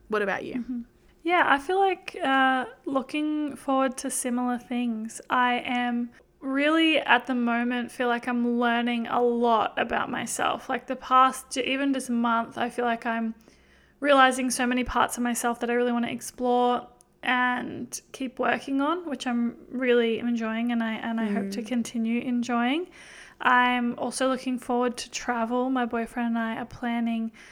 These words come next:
Speaker 2: a big trip for twenty twenty-four, which I'm really excited about.
Speaker 1: Fun.
Speaker 2: Uh, I'm honestly, like, everything feels pretty unknown other than
Speaker 1: Mm.
Speaker 2: that, like,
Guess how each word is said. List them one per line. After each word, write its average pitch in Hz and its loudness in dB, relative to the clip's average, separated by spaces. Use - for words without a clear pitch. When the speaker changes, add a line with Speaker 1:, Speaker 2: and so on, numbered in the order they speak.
Speaker 2:
a 254 -2
big 240 -4
trip 277 -2
for - -14
twenty 240 -6
twenty-four, 240 -4
which 247 -6
I'm 226 -4
really 240 0
excited 277 0
about. 302 2
Speaker 1:
Fun. 208 -10
Speaker 2:
Uh, 240 2
I'm 262 6
honestly, 381 4
like, 285 6
everything 330 -2
feels 320 0
pretty 269 -2
unknown 226 0
other 233 0
than 226 0
Speaker 1:
Mm. - 0
Speaker 2:
that, - -2
like, - -2